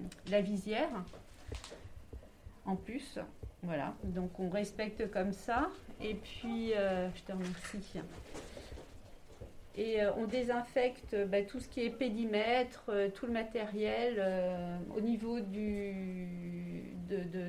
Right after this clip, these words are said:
des, des chaises, et cetera. Bon, on met de l'alcool aussi, euh,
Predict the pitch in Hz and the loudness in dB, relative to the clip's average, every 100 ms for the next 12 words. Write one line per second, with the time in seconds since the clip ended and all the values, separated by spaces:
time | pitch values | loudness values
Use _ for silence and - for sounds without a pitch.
0 | 165 180 170 170 160 196 190 226 226 208 | -2 -2 0 0 0 0 2 0 2 0
1 | - 202 208 180 202 202 190 175 170 196 | -2 -2 0 2 2 2 0 0 4 4
2 | 196 233 214 202 190 - 220 208 | 4 2 4 4 2 -4 0 2